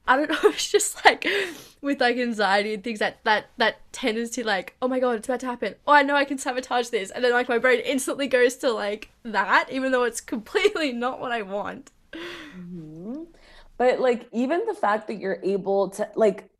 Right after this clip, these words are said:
Speaker 2: as you're talking, all I can think of is, "Oh my God, like, you have so much knowledge of yourself,"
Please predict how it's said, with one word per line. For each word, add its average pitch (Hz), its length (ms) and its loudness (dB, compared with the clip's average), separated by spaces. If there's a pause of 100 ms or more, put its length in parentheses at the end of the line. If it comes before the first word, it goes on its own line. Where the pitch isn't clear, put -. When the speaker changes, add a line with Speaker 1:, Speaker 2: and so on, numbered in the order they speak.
(300)
Speaker 2:
as 254 240 2
you're 302 160 0
talking, 233 600 -2
all 180 240 2
I 214 100 4
can 208 220 -2
think 175 260 -4
of 185 200 2
is, 175 200 0
"Oh 185 140 -2
my 175 140 -4
God, 151 360 2
like, 151 280 -2
you 185 160 -6
have 175 340 2
so - 360 0
much 170 300 -4
knowledge 156 380 -4
of - 120 -10
yourself," - 600 -6